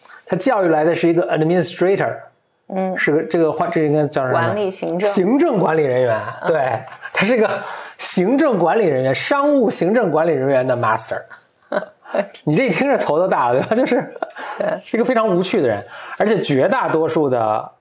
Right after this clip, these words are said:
Speaker 1: M B A的项目啊，哦，我，我顺便说一下，我熟悉的只有美国，别的国家我全都不熟悉，所以没法参考了。就是美国，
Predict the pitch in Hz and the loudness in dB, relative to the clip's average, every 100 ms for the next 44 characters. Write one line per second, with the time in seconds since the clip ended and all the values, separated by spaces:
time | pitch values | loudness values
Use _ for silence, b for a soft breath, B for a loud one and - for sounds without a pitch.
0 | - 131 147 147 143 151 151 131 - 156 | -4 0 2 2 0 2 2 0 0 -2
1 | 117 107 92 92 B B 165 151 185 151 | -2 -4 -8 -10 B B 2 2 4 2
2 | 147 208 175 156 151 113 - 147 156 131 | 2 0 2 2 2 0 0 0 0 0
3 | 151 113 - 117 120 139 131 123 107 - | 0 -2 -6 -4 0 2 2 0 -2 -2
4 | 113 120 113 101 107 104 101 101 98 _ | -2 -2 -2 -4 -6 -4 -2 -2 -6 _
5 | - 147 123 127 120 120 104 101 107 117 | -4 -2 0 0 0 -2 -4 -4 -2 0
6 | 113 92 107 98 | 0 -2 -4 -4